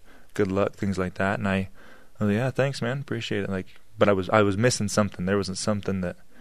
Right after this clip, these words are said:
that didn't quite make me feel like I was the happiest I could have been with my decision. And so the following day was a Saturday. I kind of asked my parents and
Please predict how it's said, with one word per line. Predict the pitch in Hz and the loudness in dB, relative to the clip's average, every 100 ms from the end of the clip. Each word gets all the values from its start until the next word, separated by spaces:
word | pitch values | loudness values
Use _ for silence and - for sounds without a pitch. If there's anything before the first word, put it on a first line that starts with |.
| - - - - | -16 -16 -16 -6
that | 104 104 | 0 4
didn't | 104 98 - | 4 0 -4
quite | - 101 98 | 2 4 4
make | 101 101 98 - | 2 0 0 0
me | 95 92 | -2 -2
feel | - 104 101 90 | -2 0 2 2
like | 87 85 - - - - - - - - - - - | 0 -4 -8 -12 -14 -14 -14 -16 -18 -20 -20 -10 0
I | |
was | 98 90 | 0 2
the | 92 | 2
happiest | 107 98 95 87 90 | 2 2 0 -2 -4
I | |
could | 87 - 98 | -6 0 2
have | 92 | 2
been | 90 | -2
with | 87 90 | -4 -4
my | |
decision. | 87 87 98 90 90 | -6 -4 -4 -2 -4
And | 90 90 | -4 -6
so | - 95 95 - - - - - - - - - | -4 -2 -4 -10 -16 -16 -16 -16 -16 -16 -14 -4
the | 104 104 104 95 | 4 8 8 8
following | 120 123 117 | 8 8 8
day | 107 | 10
was | 107 98 | 10 8
a | |
Saturday. | 90 101 101 101 98 | 4 6 6 6 2
I | |
kind | - 87 | 2 0
of | 82 - - - - - - - | 0 -6 -12 -16 -16 -16 -10 -2
asked | 98 - | -2 0
my | |
parents | 90 92 90 92 - 87 | -4 0 0 0 -4 -6
and | 82 | -6